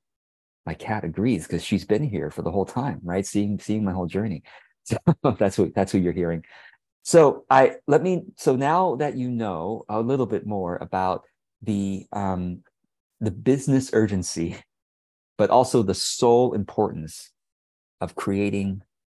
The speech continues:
authentic content consistently,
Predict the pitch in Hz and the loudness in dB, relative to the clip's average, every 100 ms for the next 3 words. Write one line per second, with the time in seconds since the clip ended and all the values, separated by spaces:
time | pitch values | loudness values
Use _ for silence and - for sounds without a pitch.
0 | - 90 - 95 90 98 87 _ - 87 | -4 -4 -2 -4 -2 -6 -6 _ -8 -8
1 | 82 85 82 80 - 123 - 85 80 78 | -6 -10 -10 -14 -4 -2 -2 -6 -6 -10
2 | 87 | -14